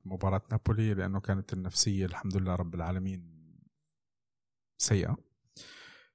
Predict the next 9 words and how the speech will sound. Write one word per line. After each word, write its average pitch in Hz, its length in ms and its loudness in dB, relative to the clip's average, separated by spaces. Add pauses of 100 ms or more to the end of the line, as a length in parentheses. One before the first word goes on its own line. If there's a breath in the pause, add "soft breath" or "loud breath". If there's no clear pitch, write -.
(1300)
أنا 127 220 8
خلص، 104 420 4
يعني 92 360 0
أنا 104 300 4
هي 101 200 2
التصريح 107 500 2
اليوم 104 280 4
تاع 95 180 2
ساري، 120 580 4